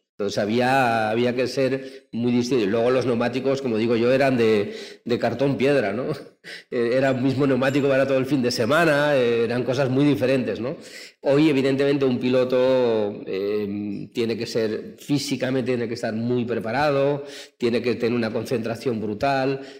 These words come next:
eh, hay que decir que hay veinte pilotos o quince pilotos en un segundo, o sea, ha cambiado muchísimo, ¿no? Pero lo que quiero decir que técnicamente, eh, digamos, eh, hace, el piloto hace cuarenta años tenía que saber muchísimo de mecánica, ¿no?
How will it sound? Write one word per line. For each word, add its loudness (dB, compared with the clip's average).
eh, 0
hay 0
que 0
decir -2
que -4
hay 0
veinte 0
pilotos 0
o -2
quince 0
pilotos 0
en 0
un -2
segundo, 2
o -20
sea, -6
ha -10
cambiado 2
muchísimo, 0
¿no? -4
Pero 2
lo 4
que 0
quiero 2
decir 2
que 0
técnicamente, 2
eh, -10
digamos, -8
eh, -10
hace, -6
el -4
piloto 0
hace 0
cuarenta 0
años -2
tenía -2
que -4
saber -2
muchísimo -6
de -4
mecánica, -8
¿no? -12